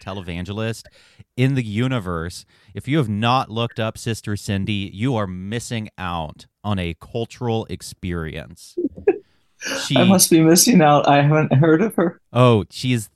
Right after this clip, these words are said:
Speaker 1: she's the fucking best. So, <laughs> hold on just one second. Let me start my timer. She goes to college campuses. She's become something of a celebrity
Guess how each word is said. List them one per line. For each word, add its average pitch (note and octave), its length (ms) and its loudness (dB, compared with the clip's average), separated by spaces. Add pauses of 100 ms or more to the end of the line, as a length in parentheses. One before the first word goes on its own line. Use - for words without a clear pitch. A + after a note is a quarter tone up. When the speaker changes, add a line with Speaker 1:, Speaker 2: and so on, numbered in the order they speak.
Speaker 1:
she's A#2 280 -6
the B2 80 0
fucking G#2+ 360 -4
best. E2+ 540 -4
So, G#2 800 0
<laughs> - 640 -4 (300)
hold G2+ 140 -2
on F2+ 80 -2
just E2+ 160 -6
one F2+ 140 -4
second. D#2+ 280 -6
Let E2 120 -6
me E2 60 -6
start E2+ 220 -10
my E2+ 140 -8
timer. D#2+ 400 -8 (1000)
She - 280 -6
goes C#3 320 0
to - 80 -8
college B2+ 400 -2
campuses. F#2+ 560 -6
She's A2 180 -8
become D#3+ 320 -10
something C3 480 -6
of G#2+ 100 -4
a A2 60 -2
celebrity E2+ 840 -8